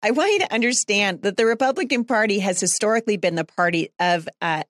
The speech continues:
the American interest. We want America first. We're trying to put the interests of this country,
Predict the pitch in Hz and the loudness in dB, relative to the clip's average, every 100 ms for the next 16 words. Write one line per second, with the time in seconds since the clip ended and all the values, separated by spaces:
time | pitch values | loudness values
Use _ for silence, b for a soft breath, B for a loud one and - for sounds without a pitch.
0 | 170 208 185 170 165 170 175 165 185 170 | -4 -2 0 2 2 0 -2 -2 0 -2
1 | - 196 277 254 240 233 196 185 165 175 | 0 2 2 2 0 0 0 0 2 0
2 | 190 180 196 160 - 254 294 - 269 214 | 0 -4 -2 -2 0 -2 -2 -2 -2 0
3 | 208 - - 190 202 175 185 160 214 - | -4 -6 -8 -4 -2 -2 -2 0 -2 0
4 | 190 175 165 156 | -4 -4 -2 -2